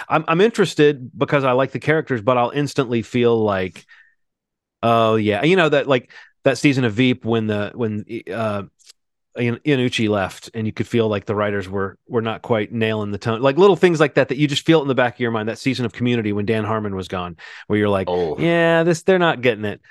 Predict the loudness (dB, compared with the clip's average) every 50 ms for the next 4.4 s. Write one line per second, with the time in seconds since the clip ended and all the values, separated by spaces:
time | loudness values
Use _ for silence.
0 | -20 -10 -2 0 0 0 2 0 -2 2 4 4 4 4 4 2 0 2 2 4
1 | 4 4 2 2 2 -2 0 0 0 0 2 0 0 0 0 -2 -2 -2 -2 -2
2 | 0 0 2 2 2 0 -2 _ _ _ _ _ _ -6 -4 -4 -2 -2 -4 -4
3 | -6 -10 _ -14 -10 -4 -4 -4 -4 0 0 0 0 0 -2 0 0 0 0 2
4 | 2 0 2 2 0 0 0